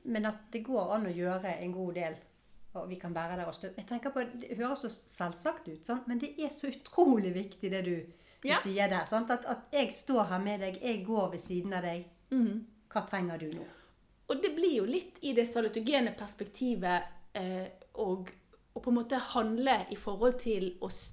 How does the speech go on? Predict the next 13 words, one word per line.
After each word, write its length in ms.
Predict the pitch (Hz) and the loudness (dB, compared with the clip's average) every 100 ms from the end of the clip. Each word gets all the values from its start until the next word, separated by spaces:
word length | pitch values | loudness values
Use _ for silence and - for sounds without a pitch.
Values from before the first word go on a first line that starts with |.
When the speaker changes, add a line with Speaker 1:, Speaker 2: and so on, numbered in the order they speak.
| - | -10
Speaker 2:
trygge 540 | - 233 202 226 - | -4 -2 0 2 2
og 60 | 185 | 0
styrke 400 | - 196 - 233 | -6 -6 -4 -6
kvinnen. 340 | - 185 190 | -2 -2 -2
Altså, 280 | 190 - 233 233 - - - - - - | -2 4 2 2 -12 -14 -16 -20 -10 2
altså, 220 | 233 247 247 - - - | 4 6 4 2 -8 -2
salutogenese 840 | 240 285 285 240 269 277 330 339 254 | 6 6 6 4 6 6 4 4 2
er 80 | 262 | 4
jo 80 | 247 | 4
nærmest 400 | 247 247 226 220 | 6 4 2 -2
en 100 | 226 | -2
paraply 460 | 220 214 - 294 240 | -4 -4 -2 0 0
som 240 | 233 208 | -2 -6